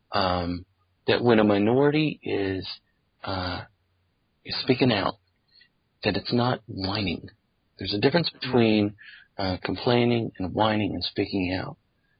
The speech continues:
Speaker 1: and, and having an understanding of what that means. Um, it doesn't ha-, just have to be a message. Just having an understanding, having empathy, uh, is, I think, a really important thing. So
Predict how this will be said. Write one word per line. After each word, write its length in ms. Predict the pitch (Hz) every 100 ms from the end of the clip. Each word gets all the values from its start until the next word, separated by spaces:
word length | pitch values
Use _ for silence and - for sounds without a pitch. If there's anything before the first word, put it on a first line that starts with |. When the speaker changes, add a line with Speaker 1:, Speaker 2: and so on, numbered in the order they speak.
| -
Speaker 1:
and, 300 | 101 101 101 _ _ -
and 120 | 113
having 260 | - 143 131
an 60 | 117
understanding 640 | 110 - - 156 180 123
of 80 | 104
what 160 | 113
that 200 | 113 101
means. 500 | 110 104 85 - - - _ - - - _ -
Um, 520 | 92 92 85 90 92 _ _ _ _ _ -
it 120 | 131
doesn't 280 | 208 208 196
ha-, 120 | 143 -
just 180 | - -
have 180 | 165 -
to 80 |
be 140 | 131 123
a 40 |
message. 460 | 110 123 110 - - -
Just 160 | - -
having 240 | 214 185
an 100 | 147
understanding, 640 | 135 123 - 113 117 104 -
having 280 | 120 82 -
empathy, 560 | 127 - - - - _ _ _ - - - _ 87
uh, 140 | 90 - _ _ _ _ _ _ _ _ _
is, 180 | - - -
I 80 | 127
think, 180 | 160 131
a 40 |
really 340 | 107 123 127 120
important 540 | 107 - 92 - -
thing. 280 | - 143 127
So 320 | - 113 110